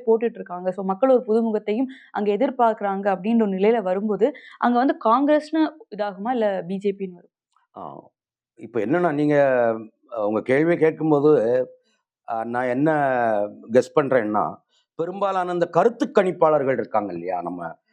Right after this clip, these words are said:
Speaker 2: மீடியாக்கள்லயும் சரி, டி விகள்லயும் சரி,
Speaker 1: ம்.
Speaker 2: இல்ல YouTube-கள்லயும் சரி, சோஷியல் மீடியாவுல அந்த, அ, பொலிட்டிக்கல் அனாலிசிஸ், அந்த சோஃபாலிசிஸ் நீ சொல்றோம்,
Speaker 1: ஆ.
Speaker 2: போல் கருத்து கணிப்பாளர்கள், இவர்கள்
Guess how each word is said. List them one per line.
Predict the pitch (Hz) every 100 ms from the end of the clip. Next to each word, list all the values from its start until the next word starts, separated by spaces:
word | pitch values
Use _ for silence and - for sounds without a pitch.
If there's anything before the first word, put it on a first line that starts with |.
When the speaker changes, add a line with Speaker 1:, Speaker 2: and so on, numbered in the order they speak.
| _ _ 117
Speaker 2:
மீடியாக்கள்லயும் | 120 117 113 101 92 101
சரி, | 101 92 104 135 _ _ _ _ _ _ _ _ 95 -
டி | 120
விகள்லயும் | 113 107 95 90 92
சரி, | 90 90 85 104 101
Speaker 1:
ம். | 101
Speaker 2:
இல்ல | 98 98
YouTube-கள்லயும் | 98 110 110 107 87 85 82 85
சரி, | 90
சோஷியல் | 92 107 98 113 87
மீடியாவுல | 82 85 80 80 - _ _ _ _ _ _ _ _ _
அந்த, | - 113 110 107 104 95 110
அ, | 117 117
பொலிட்டிக்கல் | 160 165 175 165
அனாலிசிஸ், | 143 147 143 - 110 - -
அந்த | 131 135 131 117 -
சோஃபாலிசிஸ் | 170 185 165 135 143 -
நீ | 139 127
சொல்றோம், | 117 110 113
Speaker 1:
ஆ. |
Speaker 2:
போல் | 127 147 147 117 95 _ _ _
கருத்து | - 120 123
கணிப்பாளர்கள், | 117 110 98 90 73 78 _ _ _ _ _ _ _
இவர்கள் | 147 165 240 240